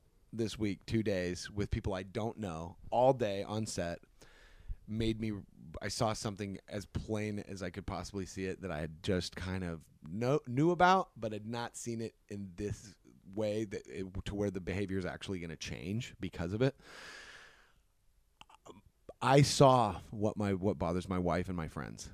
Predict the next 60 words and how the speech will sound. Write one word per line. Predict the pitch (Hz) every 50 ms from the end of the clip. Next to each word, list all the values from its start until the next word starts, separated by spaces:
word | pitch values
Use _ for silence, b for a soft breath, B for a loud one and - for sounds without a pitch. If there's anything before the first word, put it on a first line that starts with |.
| -
on | - 92 92 87
set, | - - - 80 64 - - - - - - - - - - - -
and | 104 110 104
that | 101 92
I | 92 92
beat | 85 - 107 98 - 85
myself | 87 85 85 - - 62 - - -
up. | 92 - - - - - -
Like, | - 107 110 113
I | 123
wanna | 131 127 143 143 147 151
be | 135 127 131 123
a | 107
good | 98 101 90
guy, | - 98 87 76 71 71 69 -
and | - 90 87
I | 87
want, | 92 104 107 104 -
I | - 101
so | - - 127 120 117
bad, | 120 107 101 98 98 92
and | 90 90
I |
wanna | 92 107 110 117 110
be | 120 110
good | 98 90 - 110 113 110
at | 104 80
my | 98 95
career, | 87 - - 98 98 98
and | 98 95
I | 92
wanna | 95 92 87
be | 85 98 92
a | 87
good | 82 - 107 104 95
husband, | 101 95 87 85 85
I | 85
wanna | 87 87 82
be | 87
a | 82
good | 80 98 101 87
friend, | - - 92 92
I | 92
wanna | 92 92 90
be | 85 87
a |
good | 85 82 90 82
dad, | - 92 92 98
and | 104 104
all | 107
this | 117 117
stuff. | - 139 127 B B B B B B B B B B B B B B _ _ _ _ _ _ _ _ _ _ _ _ _ - 101 98 104 - _ _ - 127 127
Yeah, | 135 160 131 -
it's | 110 110 -
good | - 156 156 143
to | 147
have | 143 135 113
that | 113 104 98
effort, | 101 107 - 143 139 - - - -
but | - 110